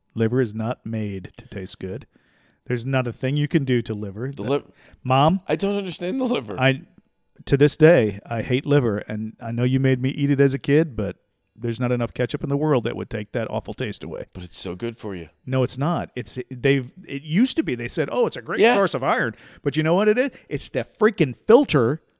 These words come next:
Speaker 1: of the human body.
Speaker 2: No, I know what it is. Uh, that was
Speaker 1: It's
Speaker 2: the
Speaker 1: not
Speaker 2: argument
Speaker 1: good
Speaker 2: I
Speaker 1: for
Speaker 2: was
Speaker 1: you.
Speaker 2: getting.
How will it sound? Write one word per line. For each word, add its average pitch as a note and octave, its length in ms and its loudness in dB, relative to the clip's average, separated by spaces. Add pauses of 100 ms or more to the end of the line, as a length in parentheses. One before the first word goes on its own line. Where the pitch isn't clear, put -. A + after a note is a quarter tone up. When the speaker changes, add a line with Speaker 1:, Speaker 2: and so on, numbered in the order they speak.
(220)
Speaker 1:
of C3+ 180 2
the C3+ 80 2
human E3 300 4
body. C#3 280 6
Speaker 2:
No, E3+ 60 2
I F3 60 4
know F3 240 4
what A3 200 0
it D3 160 -8
is. F#3+ 340 -2
Uh, C#3+ 120 0
that F3 200 0
was F#3+ 120 2
Speaker 1:
It's F3 100 0
Speaker 2:
the F#3+ 60 2
Speaker 1:
not F#3+ 100 10
Speaker 2:
argument G#3 240 8
Speaker 1:
good G3 60 4
Speaker 2:
I F#3+ 40 4
Speaker 1:
for F#3+ 40 4
Speaker 2:
was B2+ 80 4
Speaker 1:
you. A2+ 60 2
Speaker 2:
getting. F#3 200 -4